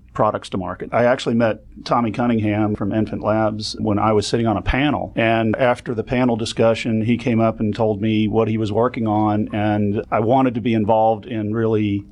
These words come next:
leading edge technology products in medical devices. And he was working on an Internet of Things product, niche market, baby related. It looked really interesting to me. So I, that, that one was, uh, was, was easy to,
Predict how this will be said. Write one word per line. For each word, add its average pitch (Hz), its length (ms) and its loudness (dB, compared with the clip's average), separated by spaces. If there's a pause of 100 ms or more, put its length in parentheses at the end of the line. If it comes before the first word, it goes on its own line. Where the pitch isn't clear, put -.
(100)
leading 120 420 2
edge 104 500 -2 (320)
technology 113 520 0
products 107 600 -2 (640)
in 110 540 0
medical 117 320 0
devices. 104 560 -8 (500)
And 117 240 2
he 131 140 4
was 113 100 0
working 117 300 0
on 110 120 0
an 110 80 2
Internet 113 320 2
of - 60 -6
Things 127 360 2
product, 110 600 0 (120)
niche 123 360 0
market, 110 640 2
baby 113 260 2
related. 107 800 2
It - 180 -4
looked 120 240 2
really 113 260 2
interesting 104 400 -6
to 95 60 -2
me. 95 220 -2
So 101 300 0
I, 110 120 -4
that, 101 380 -2
that 123 180 2
one 113 160 -4
was, 104 280 -6
uh, 104 280 2
was, 120 340 -4
was 117 180 0
easy 113 260 2
to, 101 240 0